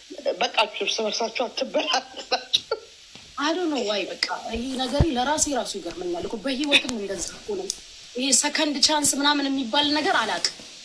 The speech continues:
Speaker 2: በቃኝ ካልኩ በቃኝ ነው። ግን እየኖርኩ መሰለኝ የምጨርሰው፣ ትዕግስቴን የምጨርሰው እየኖርኩ ነው፣ እ፣ ፍቅሬን የምጨርሰው እየኖርኩ ነው ምናምን። The day one በቃኝ ካልኩ በኋላ ግን አልመለስም።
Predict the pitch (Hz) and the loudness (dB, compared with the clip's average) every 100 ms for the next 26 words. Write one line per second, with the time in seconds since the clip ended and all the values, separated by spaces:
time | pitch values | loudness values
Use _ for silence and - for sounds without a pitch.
0 | - - - 233 262 - 285 311 403 392 | -16 -16 -6 -2 -2 2 2 4 2 0
1 | 220 214 - 214 208 240 - - - - | -4 0 4 4 6 4 2 -2 -12 -14
2 | - - - 247 254 311 330 - 220 - | -16 -2 2 4 6 6 4 2 -2 0
3 | 202 170 - 196 - - - - - - | 0 0 2 4 2 4 2 2 -2 -10
4 | - - - 196 - 294 277 254 - 254 | -10 -8 -2 2 4 4 4 4 4 4
5 | 247 247 226 247 254 233 262 247 247 - | 4 2 2 2 0 -2 0 0 0 -6
6 | - - - 226 240 240 277 269 262 247 | -12 -8 0 0 0 2 4 4 4 4
7 | 254 240 240 254 226 247 254 226 262 254 | 4 6 4 2 2 2 2 0 2 6
8 | 247 247 240 226 - - - - 247 302 | 8 6 2 -2 -8 -18 -6 -2 0 4
9 | 302 285 294 226 262 - 277 269 277 269 | 6 6 2 0 -2 2 2 2 -2 -2
10 | 277 294 294 311 453 - - - - - | 0 2 4 0 -4 -12 -6 -4 -2 0
11 | 269 269 226 165 - - | 2 2 -2 -4 0 0